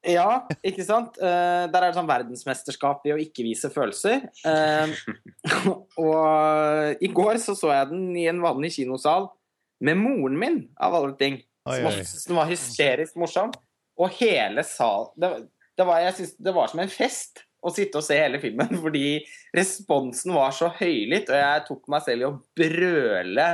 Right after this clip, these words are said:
Speaker 1: meg gjennom den filmen.
Speaker 2: <laughs>
Speaker 1: Eh, det er bare veldig, den sj-, ondskapsfulle humoren, eh, som er også er gjort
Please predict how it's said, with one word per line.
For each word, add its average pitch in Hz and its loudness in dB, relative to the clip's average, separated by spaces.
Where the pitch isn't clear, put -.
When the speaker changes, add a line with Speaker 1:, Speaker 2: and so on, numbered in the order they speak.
Speaker 1:
meg 143 2
gjennom 113 -2
den 120 -2
filmen. - -4
Speaker 2:
<laughs> - -12
Speaker 1:
Eh, 127 2
det 156 0
er 160 2
bare 156 2
veldig, 143 -2
den 160 0
sj-, - -8
ondskapsfulle 131 -2
humoren, 160 -2
eh, 139 4
som 156 -2
er 160 4
også 156 0
er 170 -2
gjort - -12